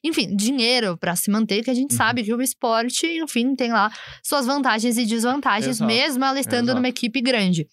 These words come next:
Speaker 2: Uhum.
Speaker 1: Então, eu acho que existe sim essa desconfiança, até essa dorzinha de cotovelo,
Speaker 2: Sim.
Speaker 1: digamos assim, de, ao vê-la lá, pra ver se vai torcer ou não, né?
Speaker 2: Uhum.
Speaker 1: Vale lembrar que o Boninho, ele tá com essa vontade de atleta e levando atleta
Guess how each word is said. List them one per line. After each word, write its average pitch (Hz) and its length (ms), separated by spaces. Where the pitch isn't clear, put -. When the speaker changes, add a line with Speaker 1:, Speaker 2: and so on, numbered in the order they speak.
Speaker 2:
Uhum. 107 260
Speaker 1:
Então, 226 260
eu 240 120
acho 226 240
que - 80
existe 247 360
sim 254 300
essa 226 220
desconfiança, 226 760
até 233 200
essa 240 320
dorzinha 214 580
de 165 100
cotovelo, 196 540
Speaker 2:
Sim. 170 80
Speaker 1:
digamos 180 380
assim, 220 360
de, 185 120
ao 262 140
vê-la 269 340
lá, 247 400
pra 302 180
ver 247 180
se 285 140
vai 277 160
torcer 294 420
ou 311 80
não, 214 280
né? 175 180
Speaker 2:
Uhum. 110 60
Speaker 1:
Vale 508 260
lembrar 247 340
que - 80
o 277 60
Boninho, 254 400
ele 330 180
tá 320 300
com 403 180
essa 240 340
vontade 214 760
de 180 140
atleta 196 600
e 202 100
levando 226 640
atleta 320 340